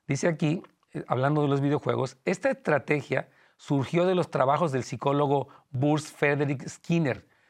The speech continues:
Ustedes saben Skinner, esta famosa caja de Skinner. Él puso unas palomas y cada vez que la paloma apretaba un botón, le daban comida. Entonces él descubrió que las palomas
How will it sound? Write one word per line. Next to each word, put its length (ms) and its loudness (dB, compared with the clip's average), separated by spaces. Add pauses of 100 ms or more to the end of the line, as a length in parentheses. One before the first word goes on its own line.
(140)
Ustedes 220 -2
saben 300 2
Skinner, 440 0
esta 180 -2
famosa 380 0
caja 240 2
de 60 -4
Skinner. 440 -2 (400)
Él 140 2
puso 180 2
unas 220 0
palomas 600 0 (420)
y 80 -4
cada 240 2
vez 140 0
que 120 0
la 160 2
paloma 440 2
apretaba 540 2
un 140 2
botón, 440 0 (120)
le 180 -2
daban 300 2
comida. 400 0 (840)
Entonces 180 -2
él 120 4
descubrió 420 2
que 80 0
las 140 2
palomas 500 0